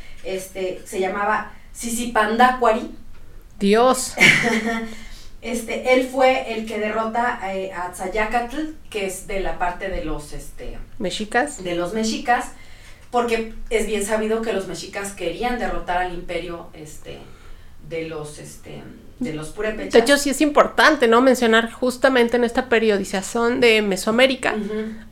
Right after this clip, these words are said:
Speaker 2: ambos imperios son contemporáneos, o
Speaker 1: Sí.
Speaker 2: sea, están ya en el posclásico,
Speaker 1: Ujú.
Speaker 2: justo antes de la conquista de los españoles.
Speaker 1: Ujú, es correcto. Y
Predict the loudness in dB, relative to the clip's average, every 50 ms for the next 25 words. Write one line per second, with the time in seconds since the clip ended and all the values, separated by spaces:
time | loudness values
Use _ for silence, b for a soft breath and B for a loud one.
0 | -6 2 6 6 8 8 8 6 6 6 6 6 8 8 8 8 10 8 6 4
1 | 2 2 4 4 6 6 6 4 2 2 4 2 2 0 2 2 2 4 4 4
2 | 2 0 -4 -12 -16 -16 -10 -6 -2 0 2 2 2 2 4 4 4 6 6 8
3 | 8 8 8 6 4 4 2 0 -4 0 4 6 8 8 8 6 4 0 2 6
4 | 8 8 8 8 6 6 4 4 4 2 4 8 12 12 12 12 12 8 6 0
5 | -12 4 8 10 12 12 10 8 4 2 2 4 6 8 8 8 6 6 2 -2
6 | -2 -2 -4 -6 -6 -2 0 2 2 2 2 0 -2 -4 -4 -4 -6 -6 -6 -4
7 | -2 -2 -2 -2 -2 -4 -8 -10 -10 -8 -8 -8 -8 -8 -10 -10 -12 -16 -18 -18
8 | -16 -14 -14 -12 -8 -6 -6 -4 -6 -8 -10 -14 -16 -18 b b b b b b
9 | b b b b b -8 -4 -2 -2 0 -2 -4